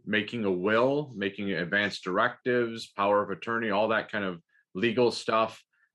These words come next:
um, because it, it can be very, very complicated. I, I have a, a friend who's a moral theologian, and even she,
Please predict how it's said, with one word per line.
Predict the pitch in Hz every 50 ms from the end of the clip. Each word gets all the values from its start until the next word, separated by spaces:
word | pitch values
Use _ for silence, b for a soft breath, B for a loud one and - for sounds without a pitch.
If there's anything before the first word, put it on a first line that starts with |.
| _ -
um, | 92 98 95 92 92 90 87 82
because | - 92 - 110 101 87 82
it, | 120 113 - - -
it | 117 104 -
can | - 143 139 135 127
be | 104 113 101
very, | 85 78 95 110 110 113 110 107
very | 90 104 101 101 92
complicated. | - - 101 101 98 - 92 87 101 90
I, | 80 104 113 110 - 98
I | 104 104
have | 107 98 95
a, | 98 95 92
a | 71 90 85 -
friend | - 120 120 117 113 101
who's | 104 95 85
a | 95
moral | 98 98 107 110 104 101
theologian, | - - 98 95 95 107 110 110 107 - 101 92 82 80 _ b b b b b b
and | 127 143
even | 160 160 139 123 113
she, | - - - - - 196 196 175 107 87 76 80 82